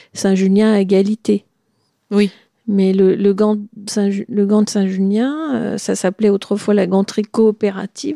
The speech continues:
Speaker 2: Oui.
Speaker 1: Alors, Hermès, évidemment, a changé le nom parce
Speaker 2: Bien
Speaker 1: que
Speaker 2: sûr.
Speaker 1: coopérative, euh, <laughs> euh, ça n'allait pas avec leur, euh, image de marque.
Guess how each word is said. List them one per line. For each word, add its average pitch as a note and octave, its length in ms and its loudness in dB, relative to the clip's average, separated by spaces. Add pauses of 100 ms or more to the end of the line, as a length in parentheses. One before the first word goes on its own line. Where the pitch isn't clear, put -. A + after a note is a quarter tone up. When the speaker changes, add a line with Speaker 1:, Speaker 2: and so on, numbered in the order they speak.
(140)
Speaker 2:
Oui. G#3 320 -2
Speaker 1:
Alors, F#3 180 0
Hermès, G#3+ 540 -2
évidemment, F#3+ 460 -2
a - 20 -4
changé G3 400 -4
le G#3 100 -2
nom C#4 300 -2
parce F#3+ 160 -10
Speaker 2:
Bien E3+ 80 -8
Speaker 1:
que - 80 -12
Speaker 2:
sûr. G#3 160 -6
Speaker 1:
coopérative, G3+ 920 -4
euh, F#3+ 140 -4 (1000)
<laughs> D4+ 840 -10
euh, F#3+ 420 0
ça F#3 200 -4
n'allait G3 300 -4
pas G#3+ 180 -6
avec G3 320 -6
leur, F#3 220 -8
euh, G3 180 -8
image F#3+ 340 -4
de G3+ 100 -2
marque. C4 280 -2